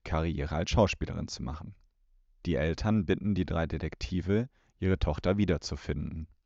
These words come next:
Während ihrer Ermittlungen stellt sich den drei Detektiven immer wieder ein Mann mit einem furchtbaren Werwolfsmaske in den Weg. Was verbirgt sich hinter der Maske? Und welche Ziele verfolgt der Unbekannte? Und was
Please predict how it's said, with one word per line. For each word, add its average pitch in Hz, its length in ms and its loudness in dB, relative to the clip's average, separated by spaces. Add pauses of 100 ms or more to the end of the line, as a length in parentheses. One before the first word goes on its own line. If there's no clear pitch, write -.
(480)
Während 90 260 2
ihrer 92 220 4
Ermittlungen 104 680 2
stellt 85 360 -2
sich - 260 -6
den 87 440 0
drei 82 220 -2
Detektiven 90 600 0
immer 110 260 2
wieder 101 220 2
ein 85 160 0
Mann 98 280 2 (360)
mit 85 100 -4
einem 80 220 0
furchtbaren 85 1040 0
Werwolfsmaske 82 880 0
in 87 120 2
den 85 260 0
Weg. 80 340 0 (500)
Was - 360 2
verbirgt 87 440 0
sich - 160 -4
hinter 87 220 0
der 87 120 0
Maske? 82 480 0 (420)
Und 87 120 -4
welche 90 320 0
Ziele 104 600 2
verfolgt - 720 0
der 82 340 0
Unbekannte? 101 800 0 (320)
Und 90 200 0
was 82 280 -2